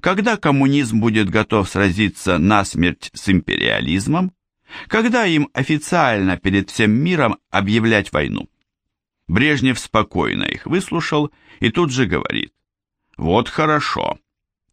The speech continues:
как раз кстати, начинайте прямо сейчас, не откладывая». Те даже растерялись от такого поворота и спрашивают: «А почему, мол, именно сейчас, а не когда-нибудь после?» Брежнев им отвечает:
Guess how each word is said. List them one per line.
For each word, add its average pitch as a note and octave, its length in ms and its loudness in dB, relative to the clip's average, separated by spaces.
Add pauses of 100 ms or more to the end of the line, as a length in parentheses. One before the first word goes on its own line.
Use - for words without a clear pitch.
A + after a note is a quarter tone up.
(100)
как F#2+ 260 -2
раз A2+ 320 2
кстати, - 680 -8 (320)
начинайте G#2+ 760 2
прямо G2+ 400 2
сейчас, G#2 540 -2
не F#2 120 2
откладывая». G1+ 920 -6 (760)
Те A#2 220 2
даже B2 380 2
растерялись D3 800 -2
от F2+ 160 -4
такого G2 440 0
поворота F2+ 560 0
и F2 60 2
спрашивают: C#2+ 760 -4 (420)
«А G#2 120 2
почему, G#3 420 2
мол, B3 220 4
именно G#3+ 520 2
сейчас, - 680 -2 (200)
а - 100 2
не A2 120 4
когда-нибудь G#2 720 0
после?» D3+ 500 -2 (580)
Брежнев D3+ 540 0
им C#3 160 2
отвечает: - 580 -4